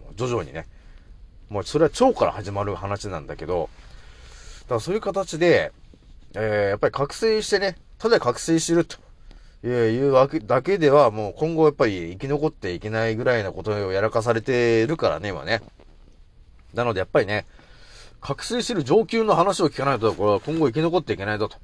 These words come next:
ね、いうところが多分みんな分かってきてると思うんですよ。ただちょっと覚醒しましたってぐらいの人の知識では、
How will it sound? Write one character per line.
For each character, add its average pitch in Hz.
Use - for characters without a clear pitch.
ね、 101
い 107
う 131
と 151
こ 151
ろ 135
が 104
多 107
分 92
み 117
ん -
な 120
分 104
か 180
っ -
て -
き -
て 117
る 104
と 92
思 120
う -
ん 127
で 92
す -
よ。 73
た 214
だ 214
ち -
ょ 226
っ -
と -
覚 -
醒 208
し 196
ま 220
し -
た 175
っ -
て -
ぐ 139
ら 147
い 117
の 123
人 156
の 120
知 156
識 -
で 90
は、 90